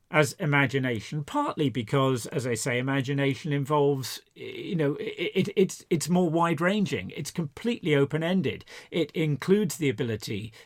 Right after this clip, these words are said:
to, uh, embrace things and events and possibilities that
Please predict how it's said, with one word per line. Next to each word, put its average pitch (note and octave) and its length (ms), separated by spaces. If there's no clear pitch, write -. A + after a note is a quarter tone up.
to, C3 520
uh, C3 520
embrace D#3 640
things E3+ 520
and D3+ 140
events D3 400
and B2+ 120
possibilities D3 880
that D3+ 300